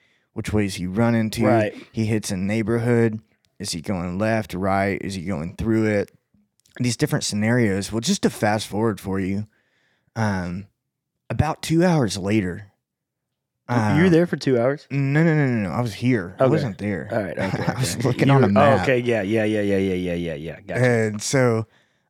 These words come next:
Speaker 1: about two hours later, while this is still going on, this started at six thirty P M.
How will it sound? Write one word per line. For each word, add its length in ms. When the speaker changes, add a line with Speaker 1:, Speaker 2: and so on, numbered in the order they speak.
Speaker 1:
about 580
two 240
hours 360
later, 500
while 260
this 160
is 100
still 240
going 300
on, 340
this 140
started 440
at 140
six 380
thirty 300
P 280
M. 400